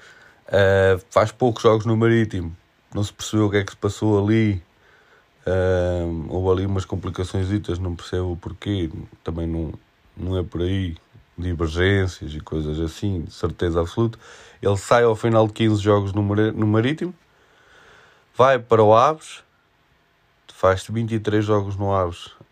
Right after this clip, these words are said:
Ehm, das quais só tem, ehm, só tem quatro, quatro vitórias. Foi naquela altura em que o Aves teve aqueles problemas todos. E ele estava lá,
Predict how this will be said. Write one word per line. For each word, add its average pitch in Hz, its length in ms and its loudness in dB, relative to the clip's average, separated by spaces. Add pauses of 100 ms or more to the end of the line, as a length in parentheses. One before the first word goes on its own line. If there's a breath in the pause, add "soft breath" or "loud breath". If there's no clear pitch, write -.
(160)
Ehm, 92 960 -2 (640)
das 101 220 0
quais 107 300 2
só 98 120 0
tem, 90 480 0 (120)
ehm, 90 640 -2 (640)
só - 200 -2
tem 87 520 -2
quatro, 95 560 2 (1600 loud breath)
quatro 101 320 2
vitórias. 107 580 0 (240)
Foi 92 160 -4
naquela 90 320 2
altura 90 340 0
em 90 80 -4
que 85 140 -10
o 90 100 4
Aves 85 460 0 (720)
teve 98 160 0
aqueles 92 220 -4
problemas 90 420 -4
todos. 120 480 -2 (960 soft breath)
E 104 120 2
ele 104 120 6
estava 87 340 0
lá, 113 400 4